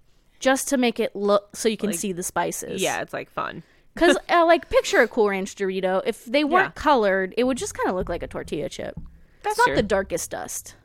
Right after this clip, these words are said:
Speaker 2: Not the darkest dust.
Speaker 1: It's not the nacho cheese Dorito.
Speaker 2: No.
Speaker 1: Which is bright
Speaker 2: <sighs>
Speaker 1: orange.
Speaker 2: It's so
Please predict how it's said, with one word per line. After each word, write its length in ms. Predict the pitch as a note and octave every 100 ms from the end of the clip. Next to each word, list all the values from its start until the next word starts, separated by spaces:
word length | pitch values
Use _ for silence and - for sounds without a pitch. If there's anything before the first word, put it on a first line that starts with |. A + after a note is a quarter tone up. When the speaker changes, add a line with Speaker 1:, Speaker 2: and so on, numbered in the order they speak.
| - F#3 -
Speaker 2:
Not 280 | C4+ A#3+ -
the 80 |
darkest 400 | G#3+ - - E3
dust. 320 | - - - -
Speaker 1:
It's 200 | D4 E4+
not 280 | F4+ F4+ -
the 60 |
nacho 440 | B3 A3+ G#3 G3+ F3+
cheese 400 | - E3+ G2+ -
Dorito. 480 | C3+ - - C2 G3+
Speaker 2:
No. 240 | F#3+ - E3 - _ _
Speaker 1:
Which 180 | A3 G#3+
is 80 | F#3
bright 300 | F3+ F3+ D#3+
Speaker 2:
<sighs> 0 |
Speaker 1:
orange. 460 | D3+ - A#3+ - - - - - _
Speaker 2:
It's 140 | - -
so 140 | F3+